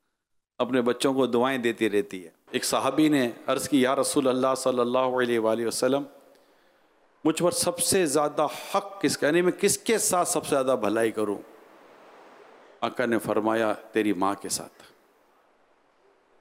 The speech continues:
اسے پھر عرض کی، "یا رسول اللہ، میں سب سے زیادہ کس کے ساتھ بھلائی کروں،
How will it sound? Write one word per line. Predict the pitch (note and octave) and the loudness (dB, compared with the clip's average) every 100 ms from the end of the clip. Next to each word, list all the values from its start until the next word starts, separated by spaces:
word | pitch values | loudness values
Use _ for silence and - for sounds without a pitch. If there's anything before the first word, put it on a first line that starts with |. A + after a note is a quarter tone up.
| _ _ - | _ _ -2
اسے | F3+ | 0
پھر | - F#3+ F3 | 2 4 4
عرض | D#3+ - | 2 4
کی، | D3 | 4
"یا | C#3+ | 6
رسول | C#3 - D3 | 4 2 2
اللہ، | C#3 D#3 | 4 4
میں | D#3 C#3+ | 4 2
سب | - G#3 | 2 0
سے | G#3 G#3 | 0 2
زیادہ | F3+ D#3+ D#3+ D#3 | 4 2 2 0
کس | D#3 | -2
کے | - | 0
ساتھ | C#3 C3+ A#2 | 0 0 0
بھلائی | G#2+ A2+ A2 | 0 0 0
کروں، | G#2+ G#2 G2+ | 0 -2 -2